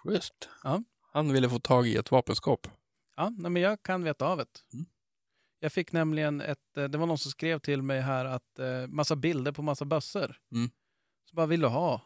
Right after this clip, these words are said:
Speaker 2: Ja, men nej. <laughs> Jag vill
Speaker 1: Nej.
Speaker 2: inte ha någon gammbössor.
Speaker 1: Nej.
Speaker 2: Eh, och, eh, då visade det sig att det var, det var ju faktiskt pappa som skrev, så att jag visste ju vem det
Speaker 1: Ja.
Speaker 2: var. Men då han var hemma hos mormor och morfar och han, eh, ska väl sälja det där nu då, för att,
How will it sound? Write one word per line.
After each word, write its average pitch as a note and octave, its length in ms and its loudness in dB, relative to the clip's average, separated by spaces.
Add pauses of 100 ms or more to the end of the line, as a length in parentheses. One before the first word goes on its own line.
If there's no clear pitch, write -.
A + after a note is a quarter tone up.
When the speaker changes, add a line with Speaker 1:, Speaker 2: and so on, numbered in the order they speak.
(140)
Speaker 2:
Ja, C#3+ 80 -12
men C3 120 -4
nej. C#3 380 -4 (140)
<laughs> - 340 -12
Jag A#2+ 80 2
vill B2 80 6
Speaker 1:
Nej. D#3 60 0
Speaker 2:
inte D3 140 -2
ha C#3 100 2
någon C3 120 -4
gammbössor. B2 600 -4 (100)
Speaker 1:
Nej. A#2 240 4 (460)
Speaker 2:
Eh, C3+ 220 2
och, - 380 -2
eh, D3 160 2
då C#3+ 360 -4
visade D3 340 0
det B2+ 40 -6
sig B2+ 140 -2
att - 180 -8 (300)
det C3+ 140 -8
var, B2+ 280 8
det C3 140 -2
var C#3 200 4
ju B2 60 -2
faktiskt - 280 -10
pappa C3 300 2
som A#2 120 -6
skrev, G#2 260 -6
så A2+ 100 -4
att - 80 -6
jag A#2+ 60 -2
visste B2 280 -4
ju C3+ 40 0
vem A#2+ 180 0
det - 60 2
Speaker 1:
Ja. E3 80 6
Speaker 2:
var. C#3+ 240 6
Men C3 100 2
då C3 80 6
han C3 120 6
var C#3+ 120 4
hemma B2+ 160 2
hos A#2+ 100 -4
mormor B2+ 260 0
och B2 60 -2
morfar B2+ 320 -2
och A#2 60 2
han, A#2+ 360 -4 (220)
eh, - 160 -10
ska - 180 -8
väl A#2+ 160 -2
sälja C#3+ 340 0
det B2+ 140 2
där G2+ 80 -4
nu G#2+ 140 -8
då, - 140 -2
för - 140 -2
att, A2+ 100 -2